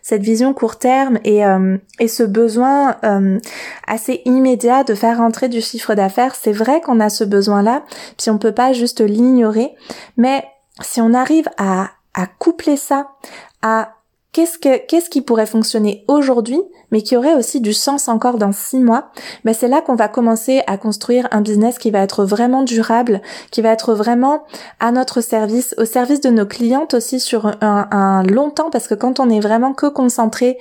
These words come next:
sur « il faut que je fasse entrer du chiffre d'affaires, il faut que je fasse des ventes, il faut que j'ai des clientes », ben on n'est pas forcément tant, enfin, on est concentré aussi sur améliorer nos services, mais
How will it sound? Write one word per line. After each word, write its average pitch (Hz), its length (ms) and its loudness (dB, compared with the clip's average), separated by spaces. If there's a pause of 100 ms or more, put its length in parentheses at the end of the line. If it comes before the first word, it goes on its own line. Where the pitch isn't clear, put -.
(300)
sur « 247 380 0 (100)
il 220 100 -4
faut 247 140 0
que 247 140 0
je 240 80 -4
fasse 208 200 -2
entrer 220 260 -2
du 220 100 -4
chiffre 214 300 -4
d'affaires, 220 380 0
il 214 60 -2
faut 214 140 -2
que 208 40 -6
je 214 100 0
fasse 202 200 -2
des 190 100 0
ventes, 220 300 -2
il - 40 -14
faut 196 100 -2
que 202 60 -4
j'ai 233 100 0
des 202 140 0
clientes », 214 460 -2 (380)
ben 226 120 0
on - 20 0
n'est 254 140 0
pas 370 180 0
forcément 269 480 -2
tant, 277 340 -2
enfin, - 200 -8 (100)
on 185 100 0
est 190 80 0
concentré 226 480 0
aussi 226 260 0
sur 233 340 -2 (240)
améliorer 226 560 0
nos 226 100 4
services, 285 480 0 (460)
mais 277 280 0